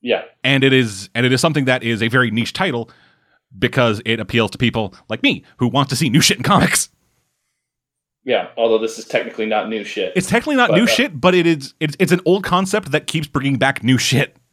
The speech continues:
Speaker 1: Yeah.
Speaker 2: Like, getting the chance to see essentially unbridled creativity from comics writers and artists.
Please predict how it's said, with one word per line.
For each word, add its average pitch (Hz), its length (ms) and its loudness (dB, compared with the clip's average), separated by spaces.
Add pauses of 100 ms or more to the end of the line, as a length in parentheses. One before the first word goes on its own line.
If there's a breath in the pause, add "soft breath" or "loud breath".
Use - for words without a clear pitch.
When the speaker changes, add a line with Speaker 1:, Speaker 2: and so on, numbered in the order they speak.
(1000)
Speaker 1:
Yeah. 113 220 -2 (920)
Speaker 2:
Like, 143 100 2
getting 190 180 2
the 185 60 2
chance 180 280 2
to 156 100 2
see 139 480 2 (960)
essentially 240 640 0
unbridled 143 560 2
creativity 123 560 2
from 98 120 -4
comics 95 300 -2
writers 90 220 -2
and 85 80 -6
artists. 82 460 -12